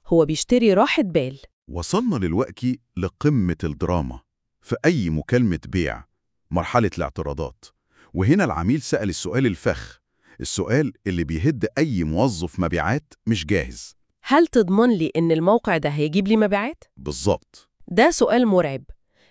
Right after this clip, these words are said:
Speaker 1: لو الموظف قال، "أيوة، بضمن لك"، يبقى كذاب وبيدي وعد مستحيل يوفيه.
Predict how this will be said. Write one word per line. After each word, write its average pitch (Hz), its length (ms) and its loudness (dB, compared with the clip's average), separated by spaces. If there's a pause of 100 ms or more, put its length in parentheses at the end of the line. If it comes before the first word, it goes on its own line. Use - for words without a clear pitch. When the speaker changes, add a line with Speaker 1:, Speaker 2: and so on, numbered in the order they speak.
Speaker 1:
لو 262 220 6
الموظف 208 500 2
قال، 170 240 0 (160)
"أيوة، 359 380 6
بضمن 185 480 2
لك"، - 240 -10 (200)
يبقى 233 260 0
كذاب 247 440 4
وبيدي 208 380 2
وعد 220 300 4
مستحيل 214 500 -2
يوفيه. 160 460 -2